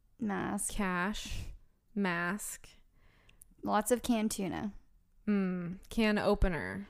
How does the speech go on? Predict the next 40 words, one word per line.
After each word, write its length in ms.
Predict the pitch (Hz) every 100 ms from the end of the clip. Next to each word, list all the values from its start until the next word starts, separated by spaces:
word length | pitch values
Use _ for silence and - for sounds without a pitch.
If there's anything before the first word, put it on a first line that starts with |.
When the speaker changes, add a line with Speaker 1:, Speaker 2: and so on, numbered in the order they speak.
| -
Speaker 1:
Can, 180 | - 269
oh, 300 | 240 226 214
yeah. 340 | 190 185 170 -
Oh, 80 | 196
my 200 | 196 - 196
Speaker 2:
As 180 | 196 190
Speaker 1:
gosh. 260 | 220 - -
Speaker 2:
Kylie's 400 | - 202 185 185
learned. 380 | 160 131 - 220 - - -
Speaker 1:
Yeah. 520 | 285 269 202 196 247 254
<laughs> 60 |
Speaker 2:
If 840 | 294 - - - - 466 247 320 320 - -
you're 100 | 240
gonna 200 | 247 302
have 180 | 269 240
canned 320 | 285 262 247
foods, 320 | 247 240 208
you 80 | 202
need 160 | 202 202
to 80 |
have 200 | 226 202
a 40 | 208
can 300 | - 208 190
opener. 320 | 185 - 214
Speaker 1:
As 140 | 208
import-, 340 | 220 208 208 -
or 140 | 202 202
a 60 |
pull 260 | 202 196 196
tab. 380 | 196 - 202 202 -
Speaker 2:
Yeah. 300 | 165 76 208 - - - - - -
Speaker 1:
Um, 360 | 190 190 190
Speaker 2:
I 60 | 196
would 80 | 208
just 160 | 208
get 140 | 196 185
the 40 |
pull 220 | - 190 175
tab 280 | 185 165
ones. 680 | 165 165 170 190 - - -